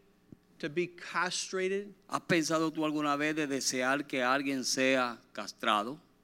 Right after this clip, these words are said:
Speaker 1: That they not influence you into religion?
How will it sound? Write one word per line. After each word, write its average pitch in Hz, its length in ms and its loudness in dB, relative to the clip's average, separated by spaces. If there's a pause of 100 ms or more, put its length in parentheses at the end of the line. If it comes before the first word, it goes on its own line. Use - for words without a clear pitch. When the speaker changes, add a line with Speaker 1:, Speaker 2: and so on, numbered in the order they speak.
(1500)
Speaker 1:
That 156 200 -2
they 180 200 4
not 190 680 0 (1400)
influence 226 1040 -2
you 220 220 -6
into 202 360 -4
religion? 185 640 -2